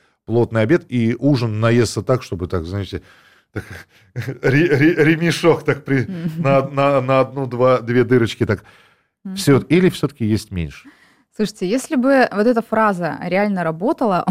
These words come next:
Speaker 2: <laughs> у меня бы не было работы. <laughs> И я бы не написала книгу.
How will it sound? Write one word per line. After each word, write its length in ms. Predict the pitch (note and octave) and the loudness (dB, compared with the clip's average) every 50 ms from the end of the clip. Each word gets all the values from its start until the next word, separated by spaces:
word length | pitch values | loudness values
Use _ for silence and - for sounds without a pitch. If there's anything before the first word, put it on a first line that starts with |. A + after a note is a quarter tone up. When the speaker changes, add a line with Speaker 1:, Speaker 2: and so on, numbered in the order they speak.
| - - | -4 -4
Speaker 2:
<laughs> 140 | F#3+ - - | -6 -4 -2
у 60 | G3 | -2
меня 260 | G3+ D3 D#3+ A3+ C4+ | -2 0 0 0 0
бы 100 | B3 G3 F3 | 0 0 -2
не 120 | E3+ G3+ | -4 -4
было 220 | G#3+ G#3+ F3+ D#3 | -2 0 0 2
работы. 440 | D3+ E3 D#3 - C3 C#3+ - - - C4+ - F3+ G3+ F3 - - G#3 F#4+ | 0 0 -2 -4 -6 -10 -4 -2 -2 -2 0 0 0 0 0 0 -2 -2
<laughs> 420 | G4+ F#4 F4 B3+ C#4+ B3+ G#3+ - | 0 2 2 2 2 0 -2 -2
И 80 | - F3+ | -4 -2
я 240 | F#3 F3 F#3 A#3 C4+ | 0 2 2 2 2
бы 100 | A#3+ A#3+ | 2 0
не 80 | G#3+ G3+ | 0 0
написала 420 | F#3+ F#3 - F3+ E3+ G#3 A#3+ A3+ G3+ | -2 -6 -6 -4 0 2 2 2 0
книгу. 520 | - - F3 F3 D#3 D3+ D3+ D#3 E3+ E3 | 0 -4 -6 -6 -4 -4 -4 -4 -4 -6